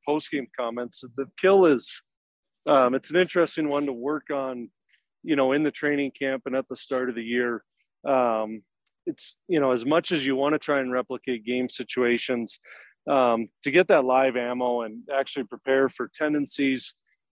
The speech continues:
that you see on video of another opponent, um,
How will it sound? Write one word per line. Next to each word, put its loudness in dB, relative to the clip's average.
that 4
you 0
see 2
on 4
video 4
of 0
another 0
opponent, -6
um, 0